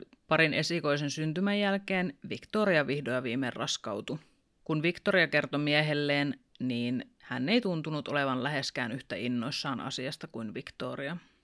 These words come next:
Victoria huomasi oikeastaan tän raskausuutisen jälkeen, että Emilin käytös muuttui täysin.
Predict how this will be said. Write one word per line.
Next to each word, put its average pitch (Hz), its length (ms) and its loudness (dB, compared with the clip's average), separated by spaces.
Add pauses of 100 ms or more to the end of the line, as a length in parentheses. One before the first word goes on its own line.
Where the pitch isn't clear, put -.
(360)
Victoria 151 760 4
huomasi 151 600 2
oikeastaan 143 640 0
tän 139 260 0 (320)
raskausuutisen 143 920 0
jälkeen, 139 720 2 (600)
että 127 460 -6 (800)
Emilin 135 560 0
käytös 131 540 -2
muuttui 127 440 -4
täysin. 165 600 0